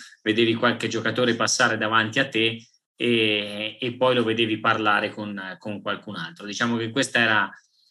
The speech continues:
eh, quella che era il cheating primordiale. È ovvio, con l'avvento dei computer e con l'avvento di questi programmi di scacchi che oggigiorno sono più forti degli umani,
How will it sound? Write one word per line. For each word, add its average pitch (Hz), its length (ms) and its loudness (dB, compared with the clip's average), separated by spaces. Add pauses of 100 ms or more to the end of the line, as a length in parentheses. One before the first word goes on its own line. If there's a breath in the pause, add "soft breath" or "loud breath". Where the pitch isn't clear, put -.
(200 soft breath)
eh, 101 480 0
quella 110 220 -2
che 117 140 -6
era 113 160 0
il 101 340 -6
cheating 110 720 2
primordiale. 104 920 2 (320)
È 135 120 4
ovvio, 131 340 6
con 123 220 4
l'avvento 117 800 2
dei 113 240 0
computer 120 640 2
e 107 80 -2
con 113 200 -6
l'avvento 117 440 0
di 107 100 -2
questi 110 260 -4
programmi 117 280 0
di 110 80 -2
scacchi 117 460 0
che 107 120 -4
oggigiorno 107 460 -2
sono 113 320 -6
più 165 120 4
forti 147 680 -2
degli 135 260 2
umani, 135 720 4